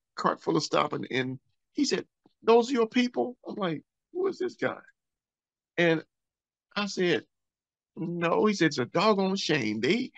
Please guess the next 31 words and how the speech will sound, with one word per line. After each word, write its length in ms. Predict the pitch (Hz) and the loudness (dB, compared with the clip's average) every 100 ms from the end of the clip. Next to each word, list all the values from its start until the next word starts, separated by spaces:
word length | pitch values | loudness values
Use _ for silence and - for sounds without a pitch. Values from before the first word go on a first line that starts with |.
| - _ - | -20 _ -6
were 80 | 123 | -4
shooting 340 | - 202 185 | -2 0 2
other 240 | 185 208 | 2 2
people 380 | 196 202 202 202 | 0 -4 -2 0
in 80 | 170 | 2
other 220 | 160 214 | 4 2
gangs, 540 | 196 165 170 175 175 156 | 0 2 2 0 -2 -4
and 100 | 135 | -2
another 320 | 131 190 220 | 2 2 2
gang 420 | 165 160 160 151 131 | 0 0 0 -2 -4
retaliated, 760 | 123 - 170 175 165 165 160 _ _ _ _ - | -2 0 0 2 4 4 2 _ _ _ _ -6
came 300 | - 180 175 | 2 4 4
over 180 | 175 180 | 2 4
here 260 | 185 170 - _ _ - | 2 2 -2 _ _ -4
and 280 | 123 120 104 | -2 -2 -2
shot 340 | - 190 180 | 0 2 2
and 100 | 160 | 0
killed 220 | - 160 - | 0 0 2
all 400 | 196 226 220 220 | 2 2 0 2
those 340 | 214 202 202 | 2 2 0
guys 440 | 185 160 120 120 | 2 4 4 2
that 140 | 120 107 | 0 -2
was 120 | 113 | -2
on 160 | 131 139 | -2 -4
this 160 | 139 | -6
porch." 480 | - 139 110 - - _ _ _ _ | -2 0 0 -2 -18 _ _ _ _
I 100 | 240 | -8
said, 200 | 226 160 131 196 | -6 -4 -4 -6
"Really? 480 | 480 427 180 - _ _ _ _ _ _ _ - | -6 -4 -4 -4 _ _ _ _ _ _ _ -12
Oh, 300 | 262 123 104 | -6 -4 -4
man, 580 | 120 180 226 208 117 | -6 -6 -2 0 0